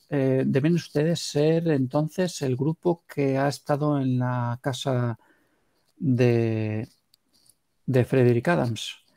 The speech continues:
Eh, según me contó mi ayudante Jack, eh, estuvieron en, en casa, eh, parece ser que con,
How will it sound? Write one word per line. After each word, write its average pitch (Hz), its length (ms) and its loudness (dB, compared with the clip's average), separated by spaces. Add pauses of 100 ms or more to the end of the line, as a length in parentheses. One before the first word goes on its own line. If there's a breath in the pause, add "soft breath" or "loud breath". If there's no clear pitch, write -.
(520)
Eh, 135 180 -2
según 131 280 2
me 135 160 4
contó 139 440 4
mi 131 580 4
ayudante 127 760 2
Jack, - 460 -2 (720)
eh, 120 680 -4 (1300)
estuvieron 127 420 4
en, 127 320 0
en 123 240 0
casa, 143 600 2
eh, 139 140 -8 (480)
parece 123 260 -2
ser - 200 -6
que 123 160 -6
con, 117 680 -6